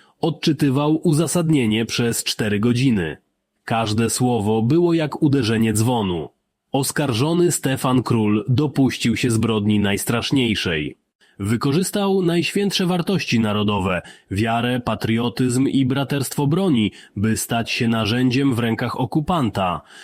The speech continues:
Jego zdrada nie była wynikiem słabości czy strachu,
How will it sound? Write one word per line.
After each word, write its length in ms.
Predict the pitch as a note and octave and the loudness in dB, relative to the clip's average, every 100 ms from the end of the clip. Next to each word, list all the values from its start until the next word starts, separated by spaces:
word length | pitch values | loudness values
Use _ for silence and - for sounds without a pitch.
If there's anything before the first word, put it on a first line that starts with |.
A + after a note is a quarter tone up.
| - - | -20 -4
Jego 260 | B2+ C#3 C#3 | -2 0 0
zdrada 600 | B2 F3+ G3 F3 E3 - | -2 0 0 0 -2 0
nie 180 | C#3+ F#3 | 0 2
była 280 | G#3+ D3+ A2 | 2 2 0
wynikiem 560 | G#2+ A2 G#2 A2 G#2 | 0 0 0 0 0
słabości 720 | G2+ A#2+ A2 A2+ A#2 - B2 | 0 -2 0 0 -2 -2 -2
czy 160 | G#2+ A2+ | -2 -2
strachu, 640 | - B2+ A#2+ G2+ G2 F2+ | -2 -2 -2 -4 -2 -2